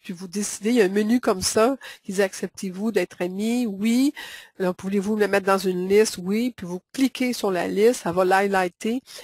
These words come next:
et cet ami-là va être intégré dans votre liste. Et là, quand vous allez cliquer sur la liste ici, c'est seulement le journal d'actualité, le fil d'actualité, mais pour ces amis-là seulement qui va apparaître. Alors, c'est ça qui est intéressant.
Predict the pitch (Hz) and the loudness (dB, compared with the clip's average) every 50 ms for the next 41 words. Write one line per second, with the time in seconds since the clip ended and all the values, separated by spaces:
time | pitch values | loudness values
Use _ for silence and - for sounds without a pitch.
0 | - - 202 - - 196 - 208 196 196 185 185 208 214 233 233 - - 208 190 | -10 -10 -6 -4 -4 -2 0 -2 -2 0 0 2 4 4 4 4 0 -2 -2 -4
1 | 190 - 214 208 - - 190 185 185 185 196 220 214 185 202 208 202 196 185 - | -2 -2 -4 -6 -4 -2 -4 -4 -2 -4 -4 -4 -2 0 2 2 4 2 0 0
2 | _ - 202 196 220 262 294 - - _ - - - - _ - 202 202 - - | _ -4 -2 0 0 0 0 -2 -8 _ -20 -20 -20 -20 _ 0 0 0 2 0
3 | 196 185 190 196 196 185 - - 269 - - 277 262 240 - 233 208 196 180 170 | -2 -2 -2 -4 -4 -4 -4 -4 -4 -2 0 0 0 0 0 0 0 2 0 0
4 | 175 185 202 220 226 - - 220 208 - - - 240 226 254 - - - - _ | 0 0 0 0 -2 -2 -6 -10 -10 -10 -8 -4 -4 -4 -4 -6 -8 -16 -20 _
5 | _ - - - 196 190 - - - 226 214 208 208 208 208 214 226 247 - - | _ -16 -8 -6 -4 -2 -2 2 2 4 4 4 2 2 4 4 2 2 -2 -6
6 | - - - - _ - 196 202 220 233 233 220 208 220 202 190 190 196 196 214 | -14 -20 -20 -18 _ -2 4 6 8 8 8 8 6 4 4 4 4 4 4 4
7 | 233 226 196 185 180 - - - 202 190 185 180 170 - 220 233 214 190 180 - | 2 2 0 0 -2 -2 -2 -2 0 0 0 -4 -6 -4 0 2 2 2 2 0
8 | - - 302 330 339 254 226 202 - - - 226 214 202 190 185 185 - _ - | 0 2 2 2 4 4 2 0 0 -2 -2 0 0 0 0 -4 -8 -12 _ -4
9 | 233 240 254 277 302 - - - - - - _ - 202 196 196 _ - 240 240 | -2 0 0 0 -2 -4 -8 -16 -20 -20 -20 _ -4 -2 -2 -2 _ 4 4 4
10 | 214 - 190 - - - 226 208 208 190 208 233 247 220 214 202 185 196 196 208 | 4 4 2 -2 -2 0 0 0 0 2 4 4 4 4 0 0 2 2 2 2
11 | 202 - - - 220 196 185 185 185 196 - - - 175 170 165 - - 170 170 | 0 -2 0 2 2 2 2 0 -4 -4 -6 -8 -6 -6 -6 -6 -4 -6 -6 -6
12 | 185 190 - - _ _ _ _ _ _ _ _ _ _ _ _ _ _ 175 175 | -6 -8 -12 -14 _ _ _ _ _ _ _ _ _ _ _ _ _ _ -10 -10
13 | 180 - - 190 - - 269 262 - 196 - - 180 - - 170 - - 185 - | -10 -8 -8 -8 -4 -2 -2 -2 -2 -6 -8 -8 -10 -8 -10 -12 -12 -12 -16 -16
14 | - | -14